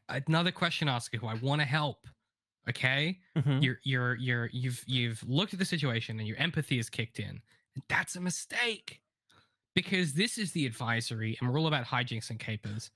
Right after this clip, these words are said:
Speaker 2: Well,
Speaker 1: I think
Speaker 2: get your head out of your ass, lady. Like, get your head out of your ass and get in the game. All right, Mum
Speaker 1: Start
Speaker 2: doesn't
Speaker 1: helping.
Speaker 2: Mum, <laughs> yeah, thank you.
Speaker 1: It's not called Ocean's One, motherfucker.
Speaker 2: Exactly. Get it. Start, start throwing in some fucking plan ideas, dude.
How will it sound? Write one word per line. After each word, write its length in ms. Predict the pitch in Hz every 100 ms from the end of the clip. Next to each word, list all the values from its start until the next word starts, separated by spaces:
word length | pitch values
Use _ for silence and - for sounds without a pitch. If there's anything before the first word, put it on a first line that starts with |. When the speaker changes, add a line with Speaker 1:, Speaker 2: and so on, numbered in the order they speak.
| - -
Speaker 2:
Well, 220 | 339 -
Speaker 1:
I 200 | 160 208
think 580 | 262 - 113 104 - - _ _
Speaker 2:
get 160 | 339 349
your 100 | 220
head 180 | 180 339
out 160 | 269
of 60 | 151
your 120 | 127
ass, 300 | 117 117 -
lady. 420 | 127 143 262 330 -
Like, 280 | 208 220 220 - - _ _ _ _ _
get 140 | 311 359
your 100 | 302
head 140 | 285
out 140 | 240 214
of 40 |
your 120 | 190
ass 240 | 180 220 214
and 100 | 180
get 140 | 226
in 80 | 254
the 80 | 185
game. 360 | 175 170 127 -
All 80 | 151
right, 240 | 190 294 - _ _ -
Mum 220 | 247 330
Speaker 1:
Start 160 | 311 196
Speaker 2:
doesn't 160 | 226
Speaker 1:
helping. 440 | - 185 - 113 208
Speaker 2:
Mum, 200 | 294 427
<laughs> 100 | 294
yeah, 140 | 220 605 679 - -
thank 340 | 359 415 -
you. 320 | 208 185 294 359 - _
Speaker 1:
It's 160 | 214 -
not 180 | 392 -
called 280 | 381 330 -
Ocean's 480 | 269 - 339 247 160
One, 520 | 151 277 277 135 98 -
motherfucker. 500 | 185 160 175 143 117 101 _ 175
Speaker 2:
Exactly. 920 | 151 127 139 151 156 160 123 117 - _ _ _ _ _ - 143
Get 260 | 190 247
it. 160 | 240 208
Start, 560 | - 185 196 233 190 -
start 400 | - 185 202 175
throwing 220 | 185 233
in 100 | 240
some 140 | 208
fucking 340 | - 220 202 165
plan 400 | - 214 311 254
ideas, 540 | 131 120 120 123 120
dude. 300 | 127 170